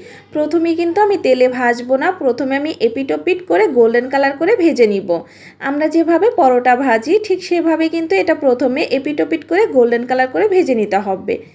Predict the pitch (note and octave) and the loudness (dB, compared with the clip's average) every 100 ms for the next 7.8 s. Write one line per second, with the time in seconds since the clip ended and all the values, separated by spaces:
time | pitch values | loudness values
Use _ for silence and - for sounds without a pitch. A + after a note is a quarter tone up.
0 | _ _ _ _ _ _ _ C#4+ A#3 B3 | _ _ _ _ _ _ _ 0 4 4
1 | D4 - E4 D#4+ E4 E4 E4 F4+ A4 C#4 | 2 -2 -2 -2 0 0 -2 -2 0 0
2 | A#3 A#3 - B3 B3+ C4+ B3+ C#4 C#4 C#4+ | 0 -2 -2 -4 -2 -2 0 -2 -2 -4
3 | D4 G#4 C5+ - _ _ - C#4+ D4 D#4 | -4 -2 -2 -6 _ _ -8 -4 -2 -2
4 | D4+ D#4 E4 E4+ E4+ G4+ G#4+ C4+ B3 B3+ | -2 0 -2 -2 -4 -2 0 0 0 0
5 | C4+ C#4 C4+ D4 D#4 G4 G#4+ C#4 G#3+ G#3+ | -2 -4 -4 -4 -4 -4 -2 -2 0 -2
6 | F3+ F3+ E3 - C4+ C#4+ D4 D#4 D#4+ B4 | -4 -4 -4 -2 -4 -2 -4 -4 -2 -2
7 | - A#3+ C4+ C4 C#4+ C#4+ G4+ | -2 -4 -4 -4 -6 -2 -4